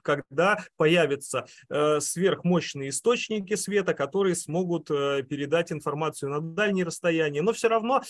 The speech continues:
тут есть одна загвоздка, да, один нюанс, что стоит этот луч перекрыть чем-то, и, э,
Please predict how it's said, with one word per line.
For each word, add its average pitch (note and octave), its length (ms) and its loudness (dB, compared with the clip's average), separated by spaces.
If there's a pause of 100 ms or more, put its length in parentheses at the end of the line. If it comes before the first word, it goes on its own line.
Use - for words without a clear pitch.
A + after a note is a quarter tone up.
(140)
тут F#3+ 120 -6
есть G3 180 -2
одна F3 580 2
загвоздка, F#3 760 0
да, E3+ 120 4
один E3+ 240 2
нюанс, E3 320 0
что - 180 -8
стоит D#3 500 0
этот D3 480 -2
луч E3+ 420 -2
перекрыть E3+ 540 -4
чем-то, G3 520 -4
и, D3 320 -2
э, C#3+ 600 2